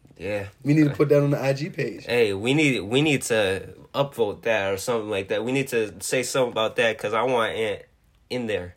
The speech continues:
Speaker 2: Okay.
Speaker 1: this year. But anyways.
Speaker 2: All right. So, and that's a good n-, yeah or nah, man. Let's, uh,
Speaker 1: Mm-hmm.
Speaker 2: we agreed on, I think we agreed on the first one. Like, we were actually, like, kinda in the middle.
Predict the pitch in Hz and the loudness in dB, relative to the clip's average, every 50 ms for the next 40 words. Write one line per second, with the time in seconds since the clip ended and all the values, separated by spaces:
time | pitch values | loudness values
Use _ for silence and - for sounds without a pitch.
0 | _ - - 147 143 - - 202 196 - 101 98 - - - - - 98 101 - | _ -2 -2 -2 0 -2 -4 -6 -6 -8 -10 -10 -10 -12 -14 -14 -14 -16 -10 -4
1 | 101 104 107 110 110 92 82 - - - - - - 123 131 160 202 190 - - | 0 0 2 0 0 -4 -8 -10 -14 -14 -16 -12 -6 -2 0 0 0 0 -2 -6
2 | - _ _ _ - - 175 160 - - 147 147 143 147 220 - 233 190 156 143 | -10 _ _ _ -2 8 8 8 8 8 6 6 6 4 4 4 2 2 4 6
3 | 151 156 156 156 156 - - 135 143 151 156 156 147 147 160 190 202 156 135 135 | 6 6 6 4 2 0 2 8 8 10 10 8 6 4 2 2 2 2 2 2
4 | 139 143 147 151 147 147 - 131 139 139 - 101 139 139 139 135 - - - - | 2 2 2 0 -2 -4 -2 -2 -2 -2 0 0 2 2 2 0 0 -4 -12 -20
5 | - _ _ 123 143 147 143 123 120 123 143 151 160 165 165 147 - - 143 143 | -20 _ _ 4 6 6 6 4 2 0 2 2 4 4 2 0 0 2 4 6
6 | 147 147 143 143 143 143 147 147 143 - - _ _ _ _ _ _ - 127 - | 6 6 6 4 4 2 0 0 -2 -4 -10 _ _ _ _ _ _ -6 -2 2
7 | 156 156 151 147 143 143 127 120 135 147 151 151 147 135 135 131 123 123 120 120 | 4 4 6 6 4 4 4 2 4 4 6 6 6 4 2 0 -2 -2 -2 -4
8 | 113 - - 139 139 139 139 131 135 131 127 127 120 113 127 135 135 117 120 - | -4 0 4 4 4 4 2 -2 -4 -2 -2 -2 -2 -2 -2 -2 -2 -2 -4 -6
9 | - - 120 127 131 - - 127 123 120 120 117 110 104 - - 131 123 120 117 | -8 -6 -4 -4 -2 -2 -4 -4 -4 -2 -2 -2 -4 -4 -4 -6 -4 -4 -4 -4
10 | - 120 117 117 113 117 123 135 143 147 143 | -4 -4 -6 -4 -4 0 2 2 2 2 0